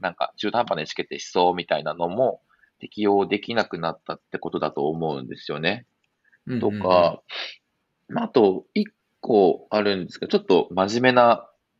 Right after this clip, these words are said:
Speaker 1: お-、重めな話になるんですけど、
Speaker 2: はい。
Speaker 1: うんと、会社のミッションを変えようと思ってたんですよね、今年。
Speaker 2: へー。
Speaker 1: で、うちの会社のミッションって今、社会の非合理をハックするっていうミッションなんですよ。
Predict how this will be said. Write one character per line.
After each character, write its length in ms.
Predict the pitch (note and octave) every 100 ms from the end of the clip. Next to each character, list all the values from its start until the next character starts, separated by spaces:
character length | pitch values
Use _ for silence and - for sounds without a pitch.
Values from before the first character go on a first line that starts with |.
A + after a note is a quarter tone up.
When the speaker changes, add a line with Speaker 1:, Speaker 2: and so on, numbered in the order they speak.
| _ -
Speaker 1:
お-、 220 | G2+ F#2+ _ _ _ _ _ -
重 220 | G#2 A2
め 100 | A#2
な 100 | G#2+
話 300 | A2 G#2 G#2+
に 80 | E2
な 80 |
る 120 | D#2 C#2
ん 40 |
で 80 | C2+
す 80 | -
け 100 | D2+
ど、 360 | E2 D2+ - _ _ _ - - - _
Speaker 2:
は 120 | G2+
い。 80 | E2+
Speaker 1:
う 80 | F2+
ん 40 |
と、 840 | - E2+ E2+ E2 D#2+ D#2 D2+ D2+ - _ _ _ - _ -
会 220 | E3 G#3
社 80 | A3+
の 120 | A#3
ミ 100 | A#3+
ッ 40 |
シ 120 | -
ョ 60 | G#2+
ン 20 |
を 40 | F2+
変 180 | A2+ C3
え 40 |
よ 200 | C#3 C3+
う 60 | C3
と 160 | C3+
思 140 | C3 C3+
っ 60 |
て 120 | C3+ F#2+
た 140 | D2+
ん 80 | D2
で 80 | C#2+
す 100 | D2+
よ 60 |
ね、 100 | F2
今 140 | - -
年。 400 | E2+ - D2+ _ _ _ _ _ _ _ _
Speaker 2:
へ 60 | C3
ー。 680 | C3 C#3 C#3 C#3 C#3 C#3 C#3+ _ _ _ _ _ -
Speaker 1:
で、 380 | - B2+ - _ -
う 60 | C3
ち 120 | F3+
の 80 | G3
会 240 | F#3+ F#3
社 100 | F#3
の 120 | F3+
ミ 100 | F3+
ッ 20 |
シ 100 | F3
ョ 40 | C3+
ン 20 |
っ 40 |
て 80 | G#2
今、 120 | F#2+
社 160 | F2 G#3
会 220 | - C#3
の 60 | F#2
非 160 | G#2
合 200 | G#2 G#2+
理 80 | F#2
を 60 | D2+
ハ 120 | G#2
ッ 20 | -
ク 80 | -
す 120 | - D2
る 140 | D2+
っ 100 | _
て 100 | E2
い 60 | D2+
う 20 |
ミ 100 | E2
ッ 20 |
シ 120 | -
ョ 60 | D2
ン 40 |
な 100 | D2
ん 60 | C2+
で 60 |
す 140 | C2 -
よ。 120 | B1+